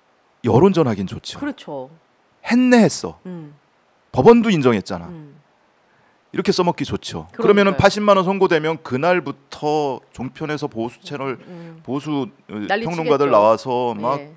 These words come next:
Speaker 1: 찍고 까불고 할 것이고,
Speaker 2: 음.
Speaker 1: 국민의힘에서는 막 보도자료나 하고 기자회견하고
Speaker 2: 네.
Speaker 1: 난리가 날 것이고,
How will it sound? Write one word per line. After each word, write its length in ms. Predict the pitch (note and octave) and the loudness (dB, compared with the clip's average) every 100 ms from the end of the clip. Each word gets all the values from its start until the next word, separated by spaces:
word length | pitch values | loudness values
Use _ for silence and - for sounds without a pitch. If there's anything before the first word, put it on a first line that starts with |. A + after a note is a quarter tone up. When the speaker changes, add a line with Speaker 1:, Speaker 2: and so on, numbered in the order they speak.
| _ | _
Speaker 1:
찍고 220 | - F3+ E3+ | -16 -10 -4
까불고 380 | D3 C#3+ C#3 B2+ | -2 -2 -2 -4
할 120 | D#3 | -4
것이고, 680 | - D3+ A2+ G#2 G#2+ G2 F2+ | -4 -6 -2 0 2 0 -4
Speaker 2:
음. 140 | _ _ | _ _
Speaker 1:
국민의힘에서는 720 | B2 D3+ D3+ C3+ B2 C3+ B2+ | -8 -2 0 0 -2 -4 -6
막 320 | B2+ A2+ - | -4 -6 -6
보도자료나 500 | - A#2 C#3+ C3 G#2+ B2 | -8 -4 -2 -2 0 -2
하고 180 | B2 | -2
기자회견하고 680 | B2 A2 C#3 C#3 A#2 G#2+ C3+ | -10 -4 2 2 2 0 0
Speaker 2:
네. 60 | G#2 | 0
Speaker 1:
난리가 280 | A2 B2 G#2+ | 2 2 2
날 140 | F#2+ | 0
것이고, 640 | - A2 F#2 F#2+ G#2 F2+ | -2 -4 -4 0 0 0